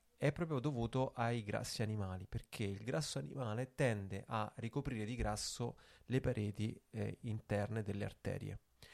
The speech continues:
Ed è lì dove avviene lo scambio del sangue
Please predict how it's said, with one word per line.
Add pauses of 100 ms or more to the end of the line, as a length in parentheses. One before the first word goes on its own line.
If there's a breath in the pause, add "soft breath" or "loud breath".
(220 loud breath)
Ed
è
lì
dove (120)
avviene
lo
scambio (580 soft breath)
del
sangue